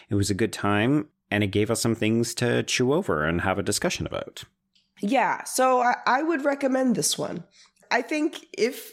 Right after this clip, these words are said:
Speaker 2: for anything at all, women in stem, and that's
Speaker 1: There
Speaker 2: a
Speaker 1: we
Speaker 2: really
Speaker 1: go.
Speaker 2: cool thing that we don't see very often for.
Speaker 1: Mm-hmm.
Speaker 2: So, you know, if anything else, check out some really good casting, um, seeing women code,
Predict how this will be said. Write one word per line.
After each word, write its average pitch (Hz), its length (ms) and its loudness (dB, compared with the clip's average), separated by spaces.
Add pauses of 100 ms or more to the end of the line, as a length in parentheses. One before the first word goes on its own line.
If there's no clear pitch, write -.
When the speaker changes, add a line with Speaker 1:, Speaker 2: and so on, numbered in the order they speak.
Speaker 2:
for 226 200 0
anything 269 460 0
at 240 80 2
all, 277 580 -2
women 247 400 0
in 247 100 2
stem, 214 600 0
and - 160 2
that's 190 180 2
Speaker 1:
There - 80 0
Speaker 2:
a 180 40 -2
Speaker 1:
we 214 80 2
Speaker 2:
really - 140 0
Speaker 1:
go. - 60 -2
Speaker 2:
cool 214 160 2
thing 214 280 0
that 196 120 0
we 202 160 2
don't 202 260 0
see 214 200 -2
very 190 340 2
often 170 460 -2
for. 151 340 -8
Speaker 1:
Mm-hmm. 107 380 0
Speaker 2:
So, 165 480 2 (280)
you 185 140 0
know, 165 140 -2
if 185 220 0
anything 202 420 0
else, 175 520 2 (340)
check 196 200 -2
out 190 160 2
some 185 180 2
really 180 220 4
good 175 320 0
casting, 190 800 2 (420)
um, 165 420 0
seeing 165 380 0
women 160 440 0
code, 214 680 2